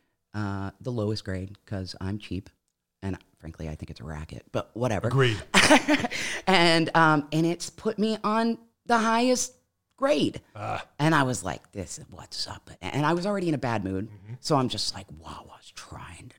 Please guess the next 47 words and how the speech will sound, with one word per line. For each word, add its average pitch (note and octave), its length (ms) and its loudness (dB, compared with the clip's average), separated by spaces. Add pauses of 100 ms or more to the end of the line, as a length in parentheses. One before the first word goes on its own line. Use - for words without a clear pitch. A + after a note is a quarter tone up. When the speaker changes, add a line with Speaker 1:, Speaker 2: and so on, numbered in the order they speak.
(120)
Speaker 1:
trap - 400 -14
me. D2 200 -14
You G2+ 140 0
know, G#2 200 6
this C3+ 180 4
is A2 120 -4
a - 40 -6
scam." - 560 -8 (360)
So B2 120 -2
I G#2+ 80 0
march F3+ 420 4
my D3 160 0
butt A#2+ 260 -2
into G#2+ 220 -2
the F#2+ 100 -8
store. F#2+ 440 -2
Well, B2+ 200 0
I G#2+ 80 -8
put - 240 -10
on C#3 120 -4
a C#3+ 40 0
mask. - 480 -4 (340)
I, G#2 240 -2
I G#2+ 80 -2
have A2 300 -2
masks G2 380 -4
in G2+ 100 -2
my A2 140 -4
car. - 280 -10 (360)
And G2+ 200 0
Wawa G#2 540 4 (140)
in G2 100 -4
the F#2+ 160 0
afternoon F#2+ 640 -4
is E2+ 160 -6
very F2+ 340 -4
busy. G#2 300 -4
Speaker 2:
Sure. G#2 180 -2 (460)
Speaker 1:
Uh, G2 160 -2 (240)
I - 80 -16
don't F3 260 -6
know C#3 60 -4
where G2+ 180 -4
these F#2+ 200 -6
people - 320 -10
have - 100 -14
been. D2+ 260 -8